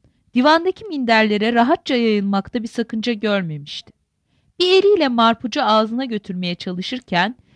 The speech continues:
diğer eli hareketsiz sarkıyordu. Her an uyuyacakmış gibi bir hali vardı. Bu uykulu hale tek uymayansa gözleriydi. Dikkat edilince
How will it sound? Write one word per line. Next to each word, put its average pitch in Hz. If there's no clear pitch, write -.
diğer 403
eli 330
hareketsiz 254
sarkıyordu. 185
Her 466
an 403
uyuyacakmış 277
gibi 214
bir 214
hali 185
vardı. 139
Bu 262
uykulu 262
hale 190
tek -
uymayansa 233
gözleriydi. 175
Dikkat 466
edilince 269